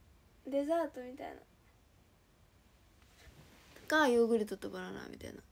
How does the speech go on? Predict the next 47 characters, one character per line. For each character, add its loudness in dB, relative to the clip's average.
あ 10
ー、 6
そ 2
う 6
い 6
え 4
ば 4
黒 4
島 2
に 2
聞 0
き -10
た 4
い 6
百 2
の 4
質 -6
問 -2
完 -2
成 -4
し -8
ま -4
し -8
た -10
か？ -4
五 -2
十 6
個 0
く 4
ら 8
い 6
で -6
止 -4
ま 0
っ -4
て -8
ま 0
す -6
ね。 -6
ま 0
あ 0
ま -2
あ -2
ま 0
あ -2
ま -2
あ、 -10